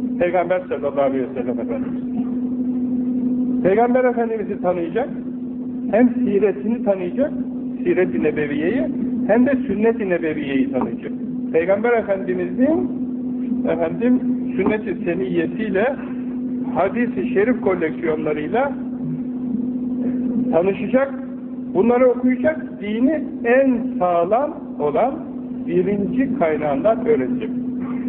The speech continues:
Kur'an-ı Kerim dahi sünnet-i seniyye ile öğrenilir. Yani Kur'an-ı Kerim'in içindeki özlü cümlelerin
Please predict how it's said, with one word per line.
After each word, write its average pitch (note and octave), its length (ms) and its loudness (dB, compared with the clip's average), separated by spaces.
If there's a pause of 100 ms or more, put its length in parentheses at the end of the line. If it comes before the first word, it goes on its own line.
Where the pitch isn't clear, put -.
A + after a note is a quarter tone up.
(580)
Kur'an-ı B3+ 440 2
Kerim C4 300 4
dahi A#3+ 300 -2 (340)
sünnet-i G3 380 -4
seniyye F3 360 0
ile B2+ 220 -2
öğrenilir. A#2+ 720 0 (500)
Yani D3+ 300 2 (480)
Kur'an-ı E3+ 420 2
Kerim'in D3+ 400 -2
içindeki B3 720 2 (1400)
özlü F3 520 2
cümlelerin E3 800 0